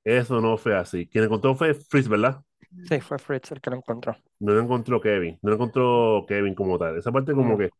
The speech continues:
Speaker 1: Este, la, me gustó la parte de lucha de Race y Kevin.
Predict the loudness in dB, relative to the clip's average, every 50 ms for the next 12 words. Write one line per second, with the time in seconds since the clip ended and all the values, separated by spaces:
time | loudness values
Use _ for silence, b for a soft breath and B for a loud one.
0 | _ _ _ _ _ _ _ _ _ _ _ _ -4 -2 -2 -2 -4 -2 0 2
1 | 2 4 2 2 0 0 0 0 0 0 2 2 2 2 2 0 -2 -2 0 0
2 | 0 0 0 0 0 2 2 2 2 2 2 2 2 0 -4 -8 -10 -6 -4 -2
3 | 0 0 0 0 0 0 0 0 0 0 0 0 -2 -2 -2 -4 -6 -6 _ 0
4 | 2 2 4 4 2 2 0 0 0 -2 -4